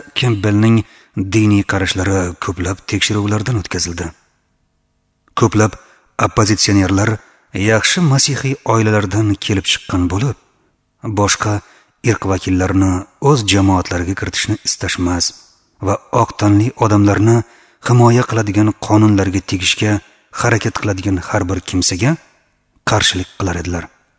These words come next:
Kempbell uchun agnostiklar, sotsialistlar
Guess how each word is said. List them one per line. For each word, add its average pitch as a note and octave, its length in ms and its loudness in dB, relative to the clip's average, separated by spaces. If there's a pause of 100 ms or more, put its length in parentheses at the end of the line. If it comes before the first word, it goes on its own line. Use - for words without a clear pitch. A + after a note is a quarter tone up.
(500)
Kempbell G2 420 0
uchun G2+ 220 2 (480)
agnostiklar, F#2+ 680 -2 (560)
sotsialistlar G2+ 680 -2